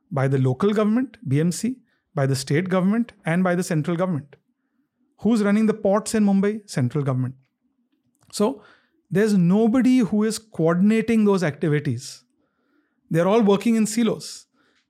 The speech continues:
The Mumbai Port Trust is doing something that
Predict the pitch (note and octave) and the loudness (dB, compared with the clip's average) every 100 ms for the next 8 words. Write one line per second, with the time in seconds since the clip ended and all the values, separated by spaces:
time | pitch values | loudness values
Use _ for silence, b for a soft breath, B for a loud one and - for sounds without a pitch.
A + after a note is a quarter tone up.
0 | _ _ _ - D3 D#3 F3 G#3+ G#3+ G#3 | _ _ _ -4 0 2 2 0 0 -2
1 | G3 G3+ G#3 - G3+ D#3 F3 G3 G3 F3+ | -2 -2 -4 -2 -4 -2 0 -2 -2 -2
2 | F3+ F#3+ F3+ F3 | -2 0 -2 -4